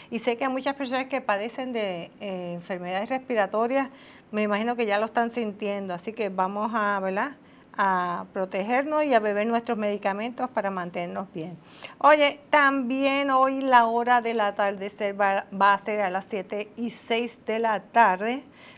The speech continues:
y, ¿verdad? Así que ya tú sabes que a las siete ya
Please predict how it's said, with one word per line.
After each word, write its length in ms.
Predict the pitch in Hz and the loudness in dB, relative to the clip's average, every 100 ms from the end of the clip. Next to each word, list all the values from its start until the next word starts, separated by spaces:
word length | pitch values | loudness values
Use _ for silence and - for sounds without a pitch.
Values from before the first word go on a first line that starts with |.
| - _ _ | -20 _ _
y, 440 | 214 220 208 196 190 | -4 -2 -2 -2 -4
¿verdad? 260 | 185 190 269 | -4 -4 -6
Así 180 | 262 | -8
que 260 | - 208 202 190 | -6 -6 -6 -8
ya 140 | 196 196 | -6 -4
tú 100 | 214 | -2
sabes 260 | - 220 | 0 0
que 100 | 220 | 0
a 40 | 202 | -2
las 140 | 202 | -2
siete 480 | 202 254 247 247 - - 214 | 0 -2 0 -4 -6 -6 0
ya 200 | 214 | 0